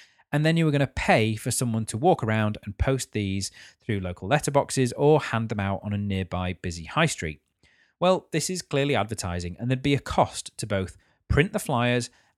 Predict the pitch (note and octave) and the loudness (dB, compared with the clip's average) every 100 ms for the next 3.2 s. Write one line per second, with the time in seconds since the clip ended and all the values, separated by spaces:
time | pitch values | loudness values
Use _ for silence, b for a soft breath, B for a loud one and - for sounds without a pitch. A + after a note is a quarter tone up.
0 | - G#2+ B2+ C3 - G2 G#2+ - F#2 F2+ | -8 -4 -4 -6 -6 -6 -6 -4 -4 -4
1 | G2 G2 - D#2+ D#2 F#3 F3 - - _ | -6 -8 -8 -8 0 2 2 -2 -20 _
2 | - B B B - E3+ B3+ - G3+ E3+ | -20 B B B 0 2 4 2 2 0
3 | A2+ G#2 | -2 -4